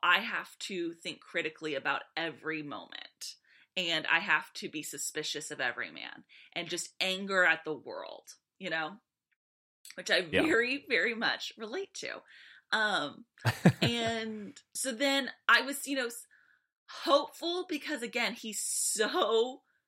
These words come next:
Speaker 1: magnetic in this movie. He's so charming. He's so funny and lovable. And every opportunity until the third act,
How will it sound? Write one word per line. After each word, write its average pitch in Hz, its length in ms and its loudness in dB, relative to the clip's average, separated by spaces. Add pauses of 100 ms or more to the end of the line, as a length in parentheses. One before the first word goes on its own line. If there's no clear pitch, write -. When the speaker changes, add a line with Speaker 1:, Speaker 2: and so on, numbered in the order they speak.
(180)
Speaker 1:
magnetic 220 920 0
in 208 120 -4
this 196 180 -8
movie. 220 480 -8 (180)
He's 330 280 4
so 294 960 4
charming. 233 760 2 (280)
He's 254 260 -6
so 262 720 0 (120)
funny 233 320 -2
and 208 120 -8
lovable. 180 720 0
And 196 260 -4 (640)
every 269 500 0 (300)
opportunity 233 1080 -4 (580)
until 220 680 0
the 202 80 -6
third 208 300 0
act, 170 560 2